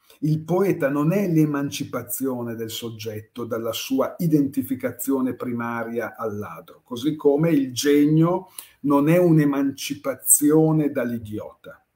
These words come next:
Mm? Allo stesso modo per cui il poeta non è l'attività contrapposta al ladro come sintesi passiva, diciamo così, in senso husserliano, no? Ehm,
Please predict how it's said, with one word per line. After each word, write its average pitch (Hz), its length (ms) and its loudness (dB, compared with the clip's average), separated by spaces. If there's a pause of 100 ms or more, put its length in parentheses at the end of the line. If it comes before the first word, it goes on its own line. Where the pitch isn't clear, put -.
(540)
Mm? 135 160 -6 (1200)
Allo 147 220 6
stesso 170 360 2
modo 160 400 4
per 151 220 2
cui 143 400 4
il 151 240 0
poeta 165 640 6
non 160 260 6
è 190 140 2
l'attività 156 1200 -2 (160)
contrapposta 156 1300 2
al 131 280 -2
ladro 151 760 0
come 143 480 0
sintesi 156 680 0
passiva, 113 600 -6
diciamo 107 380 -10
così, 110 180 -10
in 110 80 -8
senso 117 420 -8
husserliano, 110 920 -4
no? 139 280 -8 (520)
Ehm, 117 1120 -4